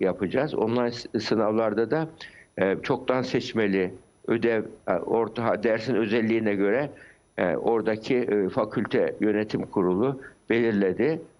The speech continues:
Bunları yapacağız. Önümüzdeki sene için de biz bu, e, covid üçüncü dalganın çok ciddi bir, e, ihtimal olduğunu düşündüğümüz için,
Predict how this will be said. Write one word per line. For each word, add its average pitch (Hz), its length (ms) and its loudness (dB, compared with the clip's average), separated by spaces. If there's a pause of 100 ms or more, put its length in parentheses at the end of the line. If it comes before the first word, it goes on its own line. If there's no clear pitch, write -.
(140)
Bunları 117 460 0
yapacağız. 104 520 0 (320)
Önümüzdeki 123 520 0
sene 147 300 0
için 147 260 -2
de 156 140 2
biz 156 220 -2 (380)
bu, 131 340 2
e, 101 200 2 (300)
covid 131 360 0 (100)
üçüncü 120 420 0
dalganın 123 480 0
çok - 300 -6
ciddi 123 600 -2
bir, 127 220 0 (480)
e, 78 280 2
ihtimal 113 440 0
olduğunu 98 580 0 (340)
düşündüğümüz 123 600 0
için, 139 440 0